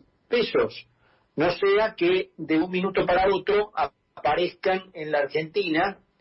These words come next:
miles de millonarios, ¿no? Que no sabí-, que no conocíamos, ¿no? A pesar de que,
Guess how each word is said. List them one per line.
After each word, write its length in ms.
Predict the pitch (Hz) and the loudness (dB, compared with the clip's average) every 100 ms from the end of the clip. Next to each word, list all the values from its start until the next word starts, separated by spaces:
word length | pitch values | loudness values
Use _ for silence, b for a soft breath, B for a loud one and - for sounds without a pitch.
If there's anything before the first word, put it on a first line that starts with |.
| _ | _
miles 420 | 135 180 214 208 | -2 2 2 2
de 80 | 151 | 0
millonarios, 760 | 143 131 160 226 208 135 123 113 | -2 -2 0 0 0 0 -4 -2
¿no? 140 | 170 | -2
Que 100 | 147 | -2
no 80 | 143 | -2
sabí-, 260 | 143 139 | 0 0
que 80 | 147 | 0
no 100 | 143 | -2
conocíamos, 600 | 139 135 220 185 113 - | -2 -2 0 -2 -2 -6
¿no? 260 | 131 190 240 _ _ b b b b b _ _ _ _ _ _ _ | -4 -2 -4 _ _ b b b b b _ _ _ _ _ _ _
A 180 | - 160 | -4 -2
pesar 400 | 202 185 220 233 | -2 -2 0 0
de 180 | 220 202 | 0 -2
que, 220 | 185 190 | -2 -2